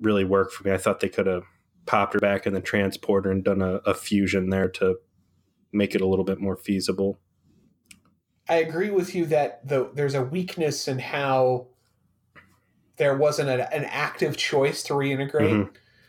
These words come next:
Speaker 2: Uh, and I agree technologically it would have made much more sense t-, because the way they explained it was very reminiscent of the transporter, that they used the transporter to basically recombine them,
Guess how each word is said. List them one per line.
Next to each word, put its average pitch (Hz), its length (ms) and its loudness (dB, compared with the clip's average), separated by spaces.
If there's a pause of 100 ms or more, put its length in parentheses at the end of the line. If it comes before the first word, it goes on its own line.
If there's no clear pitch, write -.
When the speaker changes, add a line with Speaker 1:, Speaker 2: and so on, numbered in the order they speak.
(360)
Speaker 2:
Uh, 127 300 0
and 147 100 0
I 147 60 4
agree 143 300 0
technologically 139 840 0
it 139 100 4
would 135 120 2
have - 100 -8
made 131 220 -2
much 131 260 -4
more 139 160 0
sense 135 400 -2
t-, - 160 -12 (140)
because 120 360 -2
the 131 120 4
way 127 200 4
they 123 120 4
explained 123 560 -4
it 127 240 -4 (180)
was 131 240 0
very 123 360 2
reminiscent 127 500 0
of 127 80 -6
the 131 80 0
transporter, 135 640 0
that 120 140 -4
they 120 60 -4
used 113 320 -4
the 127 60 -6
transporter 117 640 -2
to 117 120 -8
basically 113 560 -4
recombine 110 720 -8
them, 110 240 -12